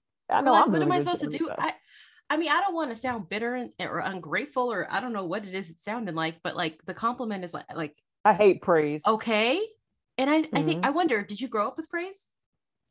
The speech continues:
Speaker 2: Were you praised all the time?
Speaker 1: Yeah.
Speaker 2: I was not.
Speaker 1: Yes.
Speaker 2: I was not.
Speaker 1: Well, for school, academically, you
Speaker 2: I had to bend over backwards and forwards and sideways just to be like, "A good job." Like, I didn't get any, no, it was expected. That's expected of you.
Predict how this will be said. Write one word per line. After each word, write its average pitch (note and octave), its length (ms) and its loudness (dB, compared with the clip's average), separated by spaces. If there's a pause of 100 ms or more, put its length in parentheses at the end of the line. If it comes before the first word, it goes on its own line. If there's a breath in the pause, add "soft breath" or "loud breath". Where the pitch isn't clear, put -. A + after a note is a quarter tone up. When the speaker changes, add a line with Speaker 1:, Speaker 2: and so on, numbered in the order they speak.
(180)
Speaker 2:
Were G3 60 -10
you A3+ 80 -8
praised B3 300 -4
all C#4 140 -6
the A#3 100 4
time? G4+ 100 12 (160)
Speaker 1:
Yeah. F3 480 12 (260)
Speaker 2:
I B3 40 0
was A3 240 -4
not. C5+ 240 8
Speaker 1:
Yes. F#3+ 580 6 (160)
Speaker 2:
I - 60 -6
was E3 180 -8
not. D#3 340 -2
Speaker 1:
Well, A#3+ 180 10
for A3+ 140 4
school, C#4 460 6
academically, G#3+ 800 4
you A3 160 -8 (460)
Speaker 2:
I F3+ 120 4
had G3 200 4
to D#3+ 60 0
bend F#3+ 260 0
over G3+ 200 -2
backwards G3 460 -2
and E3+ 120 -12
forwards F#3+ 400 -6
and D#3 120 -8
sideways F3 420 0
just F3 180 -12
to F3 60 -8
be F3 140 -6
like, E3 240 -2
"A D#3+ 40 -4
good E3+ 220 -4
job." G#3 460 -6
Like, F#3+ 180 -4
I D3+ 120 4
didn't A3+ 140 0
get F3+ 160 -4
any, F#3+ 440 -6
no, G#3+ 200 -4
it - 60 -4
was F3+ 140 -6
expected. - 600 -8 (120)
That's F3+ 180 -4
expected D#3+ 500 -10
of C3+ 120 -14
you. - 140 -18